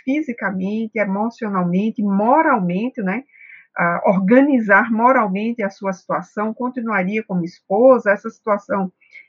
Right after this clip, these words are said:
esse vínculo seria desfeito ou não? Como é que seria essa recomposição? De todo modo, ali a, a, o marido e a esposa, os, é, o esposo e a esposa precisariam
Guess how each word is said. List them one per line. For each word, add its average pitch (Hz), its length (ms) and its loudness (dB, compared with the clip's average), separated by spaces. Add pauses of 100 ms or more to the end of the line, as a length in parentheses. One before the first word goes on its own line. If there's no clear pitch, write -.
(120)
esse 214 220 0
vínculo 226 600 0
seria 208 420 -2
desfeito 208 720 -2
ou 190 80 0
não? 202 240 0
Como 320 320 0
é 254 60 0
que - 80 -14
seria 208 400 0
essa 196 160 -2
recomposição? 185 1040 -4 (520)
De 185 120 -2
todo 262 300 6
modo, 214 440 2
ali 196 340 0
a, 175 360 0 (160)
a, 175 280 -4
o 180 80 -2
marido 196 580 0
e 190 80 -2
a 185 60 2
esposa, 202 500 -6
os, 185 140 -8 (160)
é, 190 140 -2
o 185 60 -4
esposo 226 480 -4
e 202 80 -2
a 190 60 0
esposa 220 400 -6
precisariam 226 1040 -2